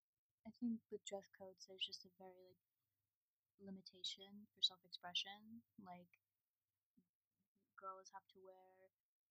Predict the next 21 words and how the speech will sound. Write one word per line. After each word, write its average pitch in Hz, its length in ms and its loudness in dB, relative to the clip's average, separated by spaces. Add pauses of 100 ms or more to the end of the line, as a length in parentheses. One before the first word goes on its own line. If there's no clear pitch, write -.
(120)
I 214 100 6
think 220 260 0 (420)
in 202 80 2
America, 185 680 -2 (280)
at 190 120 6
least 190 200 2
where 185 300 4 (140)
I'm 185 160 -4 (100)
from, 180 400 0
the, 185 280 2 (920)
um, 190 300 -2 (260)
length 190 480 6
your 190 140 4
shorts 190 360 0
had 196 120 -4
to 202 80 0
be 208 200 -2
were 190 180 -6
to - 120 -4
your 185 200 -8
knees. - 640 -8